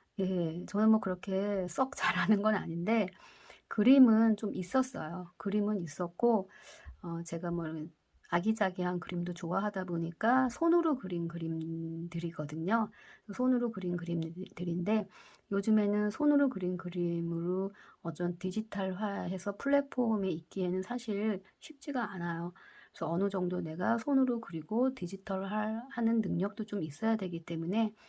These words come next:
제가 작업했던 그림들을 이렇게 스캔을 받아서 이제 깨끗하게 뭐 따고 정리하고 이제 그러한 시간들이 다 그 안에 있었죠, 저변에. 그래서 낱개 낱개를 이제 만들어 놨는데,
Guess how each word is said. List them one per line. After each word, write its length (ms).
제가 280
작업했던 760
그림들을 540
이렇게 200
스캔을 500
받아서 640
이제 280
깨끗하게 840
뭐 280
따고 640
정리하고 1080
이제 140
그러한 400
시간들이 600
다 200
그 180
안에 200
있었죠, 600
저변에. 600
그래서 540
낱개 400
낱개를 800
이제 160
만들어 420
놨는데, 680